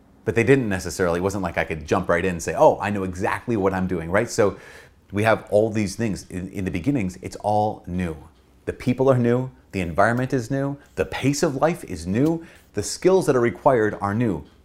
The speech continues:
And again, as I said, I don't have my bearings yet. And yet, I have to show up. And yet, I have to show up and say, "Okay,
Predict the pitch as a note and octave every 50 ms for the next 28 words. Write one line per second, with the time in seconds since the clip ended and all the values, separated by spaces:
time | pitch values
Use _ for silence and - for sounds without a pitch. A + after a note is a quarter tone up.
0 | _ - G2+ G#2+ A#2+ B2+ G#2 F2+ F#2 F#2+ F#2+ - F#2 E2+ F2+ A2 B2+ A#2+ - C#3+
1 | C3+ A#2+ G#2+ F2+ - - F#2 G#2+ A2+ G#2+ G2 F#2 E2+ - - - - - - -
2 | - - - - - - - - - - - _ _ - - - G#2+ A2+ D3 E3
3 | C#3+ G#2+ - - - - - - - - - - - - - - - - - -
4 | A2 - G2 - - G#2 A2+ - - - - - _ - - _ - - - -
5 | _ - - - - - F#2+ A2 A2 C#3 D3+ C#3+ - - - - - - B2+ A2+
6 | - C3 A#2+ - - A#2 A#2+ B2 B2 B2 - - - G#2 G#2+ G#2+ G#2 G#2 F#2+ F#2+
7 | - - - - - D3 - - - - A2 G#2+ - F3+ F#3+ E3 G2 F#2